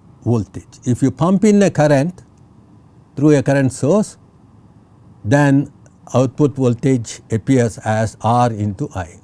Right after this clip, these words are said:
Okay. If on the other hand, if the input is a voltage,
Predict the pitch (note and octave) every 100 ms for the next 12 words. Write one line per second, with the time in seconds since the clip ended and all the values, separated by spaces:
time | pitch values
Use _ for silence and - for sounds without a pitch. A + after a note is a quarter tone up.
0 | _ _ _ _ _ _ _ _ _ _
1 | - - _ _ B2 B2 _ _ - -
2 | - E3 F#3+ G3+ F#3+ G3 G3 D3 B2 G3+
3 | D#3+ - _ _ - D3 B2 C#3+ D3+ D#3+
4 | G3 F#3+ - - - _ _ _ - -
5 | C3+ C#3+ B2 - B2 A2 F3+ A#3+ - C3
6 | F3+ - -